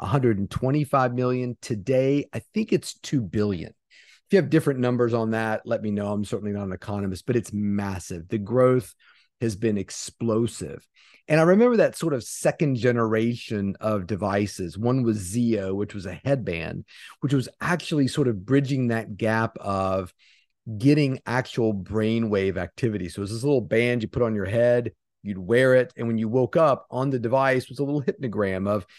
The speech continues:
okay, you were in light sleep, then you went into deep sleep, then you had your first cycle of rem. It put it all out there for you.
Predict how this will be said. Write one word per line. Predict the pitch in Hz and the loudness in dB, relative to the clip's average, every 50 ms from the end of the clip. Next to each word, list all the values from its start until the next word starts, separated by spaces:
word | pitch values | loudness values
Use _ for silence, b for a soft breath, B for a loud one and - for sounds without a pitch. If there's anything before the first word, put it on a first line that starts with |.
| B B B | B B B
okay, | - 98 - 117 | -8 -4 0 0
you | 117 110 110 110 | 2 2 2 2
were | 117 123 | 2 2
in | 123 127 | 2 2
light | 127 143 151 143 120 | 2 2 2 0 -2
sleep, | - - 104 92 80 | -4 -6 -6 -4 -4
then | 90 92 | -2 0
you | 104 110 | 0 2
went | 113 117 | 2 2
into | 123 123 120 123 | 2 0 -2 -2
deep | 127 135 165 160 - - | 0 0 0 0 -2 -4
sleep, | - - 92 - | -4 -4 -4 -4
then | 76 101 107 | -4 -4 -2
you | 107 | -2
had | 110 107 | -2 -2
your | 101 113 | -2 -2
first | 104 - 131 120 - | -2 -2 -2 -2 0
cycle | 139 123 117 - 135 | -2 -2 -2 -2 -2
of | 127 123 | -2 0
rem. | 139 135 120 | 0 0 0
It | 107 101 - - | -2 -4 -6 -6
put | - - - 175 | -4 -2 0 2
it | 165 151 143 | 2 2 4
all | 135 143 147 147 143 135 - - | 4 6 6 6 6 4 2 0
out | 120 127 131 123 _ | 0 0 0 0 _
there | 127 117 110 | -2 -2 -2
for | 98 - - 135 131 131 131 | -2 -2 -2 0 2 2 2
you. | 120 110 104 95 101 | 2 0 0 -2 -4